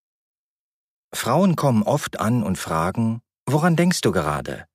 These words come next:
Männer glauben dann, sie müssten etwas sagen,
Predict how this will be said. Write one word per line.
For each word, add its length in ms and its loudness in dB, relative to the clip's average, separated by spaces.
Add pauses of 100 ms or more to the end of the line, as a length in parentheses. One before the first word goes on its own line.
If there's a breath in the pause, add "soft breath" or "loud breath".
(500)
Männer 280 2
glauben 360 0
dann, 200 0
sie 160 -2
müssten 380 0
etwas 340 -2
sagen, 460 2